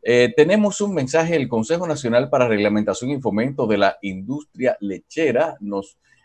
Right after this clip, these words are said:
eh, estuvo celebrando el Día Internacional de la Leche y precisamente Consejo Nacional de Fomento de Industria Lechera, Conaleche,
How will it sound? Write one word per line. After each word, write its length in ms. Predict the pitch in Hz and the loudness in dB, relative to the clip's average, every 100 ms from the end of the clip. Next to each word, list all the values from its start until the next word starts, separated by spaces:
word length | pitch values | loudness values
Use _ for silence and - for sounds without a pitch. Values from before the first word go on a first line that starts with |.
| - | -6
eh, 440 | 101 107 104 101 | 2 4 4 2
estuvo 300 | 98 151 147 | 0 -2 -2
celebrando 840 | 127 127 110 113 143 151 135 - _ | -2 0 2 4 2 2 -2 -4 _
el 320 | 110 127 131 - _ _ | -2 -2 -2 -8 _ _
Día 600 | 92 113 165 170 165 - _ | -10 -4 -2 0 -2 -6 _
Internacional 1300 | 120 123 104 113 113 98 104 110 - 98 117 131 127 _ - | -8 -8 -6 -4 -4 -2 -4 -6 -6 -2 0 0 -2 _ -8
de 180 | 113 - | -8 -8
la 200 | 98 92 | -6 -4
Leche 500 | 98 113 104 - 90 _ _ - - | 0 0 -2 -8 -10 _ _ -20 -16
y 60 | 104 | -14
precisamente 880 | 110 107 120 123 120 135 139 175 - _ _ _ _ _ _ _ _ _ _ - - | -8 -8 -2 -2 0 -2 0 -2 -4 _ _ _ _ _ _ _ _ _ _ -18 -2
Consejo 400 | 113 107 135 127 | -2 0 -2 0
Nacional 360 | 120 120 117 | 0 0 0
de 80 | 120 | 0
Fomento 300 | 113 117 117 | 0 -2 -2
de 40 | 110 | 0
Industria 280 | 110 113 110 | 0 0 -2
Lechera, 380 | 104 117 110 | 0 2 2
Conaleche, 560 | 113 110 110 127 170 | 2 0 2 0 -2